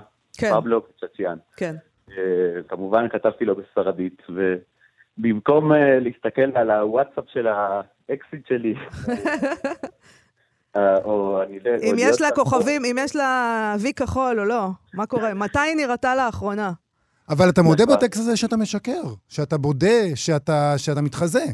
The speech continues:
Speaker 2: נכון, כן, כן, כן.
Speaker 3: אז ואז אתה קורא את, את הפרק, אני עושה ספוילר קצת, אבל אתה פתאום זה מעמיד בסימן שאלה את כל הספר הזה,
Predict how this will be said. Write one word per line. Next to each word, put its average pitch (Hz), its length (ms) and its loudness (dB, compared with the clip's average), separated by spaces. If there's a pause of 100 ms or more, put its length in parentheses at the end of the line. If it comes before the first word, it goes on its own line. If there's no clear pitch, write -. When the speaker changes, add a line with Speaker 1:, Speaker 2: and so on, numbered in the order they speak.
(800)
Speaker 2:
נכון, 107 340 2 (280)
כן, 156 200 0
כן, 165 80 0 (100)
כן. 156 120 0
Speaker 3:
אז 151 180 2
ואז 202 240 4
אתה - 120 -2
קורא 202 200 2
את, 180 80 -2 (100)
את 175 100 -4
הפרק, 175 360 -2
אני 139 160 -2
עושה 139 200 -4
ספוילר 160 360 -2 (120)
קצת, - 320 -12
אבל 123 200 -6
אתה 127 140 -8
פתאום 180 300 -4
זה 196 100 0
מעמיד 190 320 0
בסימן 185 280 -2
שאלה 185 220 -2
את - 80 -6
כל 190 140 -2
הספר 220 380 -8
הזה, 131 300 -4